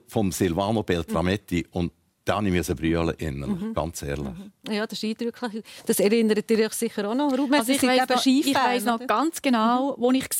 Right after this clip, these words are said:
Speaker 3: war an dem Tag. Ich bin am Skifahren gesehen, der weißen Arena Flims Lax. Und ich bin da, äh, in einem Restaurant gesehen, wo, wo ich haben müssen stehen. Also ich bin da Bundesrätin gewesen. Also ich hatte nicht einen Sitzplatz gehabt, weil alle sind dort drinnen gestanden, gesessen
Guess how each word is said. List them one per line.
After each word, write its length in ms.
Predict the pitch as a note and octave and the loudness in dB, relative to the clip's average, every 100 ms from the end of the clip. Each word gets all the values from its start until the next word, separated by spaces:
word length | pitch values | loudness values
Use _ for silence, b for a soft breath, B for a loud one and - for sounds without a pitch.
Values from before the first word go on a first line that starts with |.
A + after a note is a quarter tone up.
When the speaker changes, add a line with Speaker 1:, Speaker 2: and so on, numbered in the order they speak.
| C4 C#4 | 2 4
Speaker 3:
war 140 | C4 B3 | 2 2
an 40 | |
dem 240 | B3+ B3 | 0 0
Tag. 320 | A#3+ A#3 C4+ B3 | 0 0 -2 -6
Ich 120 | - | -4
bin 160 | A#3+ A#3 | 0 0
am 100 | G#3+ | 2
Skifahren 540 | B3+ B3+ B3 A#3 A3+ | 0 2 2 0 -2
gesehen, 280 | - A3+ A#3 | -2 0 2
der 80 | A3+ | 2
weißen 320 | A#3+ A#3+ G#3 | 0 -2 -4
Arena 340 | G3+ G#3+ A#3 A3+ | -2 2 2 0
Flims 320 | A3 A3 - | 0 -2 0
Lax. 480 | G3 C4+ - - - B B B B B | 0 -2 -4 -12 -14 B B B B B
Und 180 | - A#3+ | 0 2
ich 120 | A#3+ | 2
bin 100 | B3 A#3 | 0 2
da, 400 | B3 C4 C4+ C4 | 4 4 4 2
äh, 400 | - G#3 G#3+ G#3+ | 0 2 2 2
in 100 | A3 G#3+ | 2 2
einem 80 | G3+ | 2
Restaurant 500 | A#3+ - C4+ C4+ C#4+ | 0 0 0 0 0
gesehen, 380 | - C#4+ D4 - - | 0 2 2 0 -4
wo, 200 | G#3+ A3 | -2 0
wo 120 | A3 | 2
ich 100 | A#3 A3 | 4 4
haben 100 | A3+ | 4
müssen 300 | A#3 - - | 4 2 -2
stehen. 220 | - G#3+ | 0 2
Also 420 | C4+ C#4 A3+ G#3+ | 2 2 0 -2
ich 120 | G#3+ | -2
bin 100 | - | 0
da 220 | G#3+ G3 F#3+ _ - | 0 0 -2 _ 0
Bundesrätin 680 | B3 C4 C#4+ C4 C4 - C#4+ | 2 2 2 2 0 2 0
gewesen. 180 | - D4 | 2 0
Also 100 | A#3+ | 0
ich 60 | |
hatte 100 | G#3 | -2
nicht 120 | G#3 C#4 | -2 0
einen 60 | |
Sitzplatz 560 | - C#4 - - B3+ - | 0 -2 -2 -4 -4 -4
gehabt, 200 | - D4 | -2 2
weil 80 | A#3 | 4
alle 320 | G#3+ B3+ B3 | 4 2 2
sind 260 | A#3+ A#3 A3+ | 2 2 0
dort 140 | - | 0
drinnen 260 | A#3+ C#4 C#4+ | 2 2 0
gestanden, 460 | - A#3+ B3+ C4 | -2 0 0 -2
gesessen 480 | - A3 A#3 - | -2 -2 0 -2